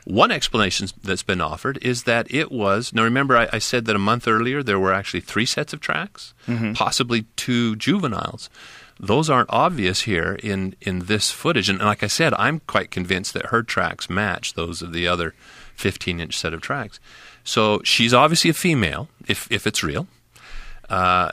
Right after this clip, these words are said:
Speaker 1: and so sh-, if she has some young in tow, one behavior of, of, um, you know, that exemplifies the maternal instinct is that broken wing syndrome, where the mother walks off nonchalantly to lead the, the intruders away from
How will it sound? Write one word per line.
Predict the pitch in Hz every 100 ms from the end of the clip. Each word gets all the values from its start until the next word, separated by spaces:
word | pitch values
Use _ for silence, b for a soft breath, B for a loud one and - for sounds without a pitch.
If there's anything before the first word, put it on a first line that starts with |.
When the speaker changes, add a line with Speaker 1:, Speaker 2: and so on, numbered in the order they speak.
| -
Speaker 1:
and | 107 98
so | - 104
sh-, | 98 - 107
if | 101
she | - 101
has | 113 127 120
some | - 104 95
young | 107 117 143
in | 110
tow, | - 92 85 113 -
one | 104 98 101 117 135 113 107
behavior | 104 95 92 85 87 135 -
of, | 90 87 82 - - b b b -
of, | 87 85 82 85
um, | 82 82 101 92
you | 85
know, | 87
that | 87 -
exemplifies | 90 90 90 90 87 85
the | 85
maternal | 87 95 85 87
instinct | 87 107 104 110
is | 101
that | 92 -
broken | - 92 - 92
wing | 117 190 123 87
syndrome, | - 82 78 80 85 - B B B B _
where | 87 85 82
the | 82 82
mother | 82 90 107 110 92 - b b b - _ _
walks | 101 92 95 110 - -
off | 107 104 - - -
nonchalantly | 95 101 101 - - 98 107 117 98 98
to | - 90
lead | 92 98 104 107 95
the, | 90 90 90 87
the | - 95
intruders | 90 90 95 92 90 -
away | 90 101 117
from | - 90 87